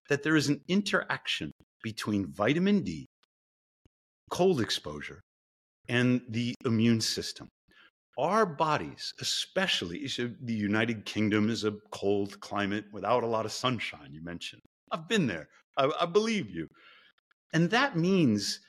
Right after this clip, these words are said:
that during the winter, many people will be vitamin D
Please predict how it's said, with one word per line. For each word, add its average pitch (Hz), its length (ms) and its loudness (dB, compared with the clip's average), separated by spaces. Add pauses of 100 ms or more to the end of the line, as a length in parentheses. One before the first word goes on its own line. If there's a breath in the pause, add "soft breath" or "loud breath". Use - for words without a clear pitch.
(160)
that 120 360 0
during 214 380 4
the 185 100 4
winter, 127 580 0 (360)
many 160 340 4
people 127 400 -2
will 107 120 4
be 101 160 -2
vitamin 139 520 2
D 117 300 -2